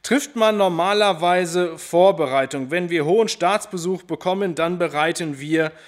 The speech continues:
uns vor. Und genauso war das damals auch. Johannes war der Vorbereiter des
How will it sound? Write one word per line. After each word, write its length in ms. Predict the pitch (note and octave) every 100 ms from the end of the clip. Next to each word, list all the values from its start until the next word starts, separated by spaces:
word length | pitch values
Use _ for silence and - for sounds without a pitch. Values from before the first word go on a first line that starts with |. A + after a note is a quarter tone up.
| - _
uns 380 | E3+ E3+ E3 -
vor. 320 | - E3 D#3+
Und 100 | D3+
genauso 560 | D#3+ D3 F#3 A#3 A3 E3
war 140 | F3
das 260 | F#3 F#3 -
damals 540 | D3+ D#3+ E3+ E3 -
auch. 240 | E3+ D3+
Johannes 600 | D#3 C#3 D#3+ A3 A#3 -
war 380 | D#3+ E3+ F3 F3+ - - -
der 480 | C#3 E3 E3+ E3+ D#3+
Vorbereiter 1120 | C#3+ - F3 A#3 A3 G3 D3+ D#3 D3+ E3 D3+ D3+ C#3+ D3+
des 400 | D3+ D3 -